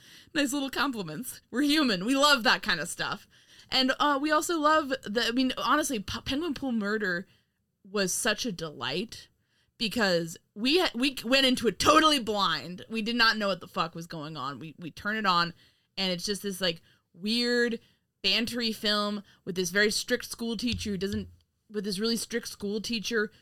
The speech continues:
who doesn't take any guff from anybody, and a snarky detective from the police, and they solve a murder at a zoo. I mean, what, what? <laughs> I'm sorry, what more does anyone want? And so this is basically same concept, same people, uh,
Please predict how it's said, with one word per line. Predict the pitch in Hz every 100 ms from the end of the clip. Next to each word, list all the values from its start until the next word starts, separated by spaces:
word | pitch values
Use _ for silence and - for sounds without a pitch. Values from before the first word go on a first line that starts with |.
| _
who | 226
doesn't | 214 214
take | 214 196
any | 214 190
guff | 185 202
from | 208 202
anybody, | 202 196 196 190 190
and | 175
a | 170
snarky | - 190 202 196 196 185
detective | 180 202 190 - 185 175
from | 202 180
the |
police, | 165 180 185 202 196 190
and | 170
they |
solve | 170 196 180
a | 170
murder | 185 196 190 175
at | 160
a | 196
zoo. | 170 185 - - _ -
I | 254
mean, | 277
what, | 302 320
what? | 349 - - - - - -
<laughs> | - - - -
I'm | 311 330
sorry, | 294 240 220
what | 262 285
more | 285 294
does | 254 254
anyone | 254 247 214 190
want? | 202 156 185 - _ _ -
And | 220
so | 220 247
this | 294 370
is | 339
basically | 233 262 262 - 233
same | 208 233 247
concept, | 247 202 202 202 -
same | 202 196
people, | 175 190 180 175 170 -
uh, | 170 160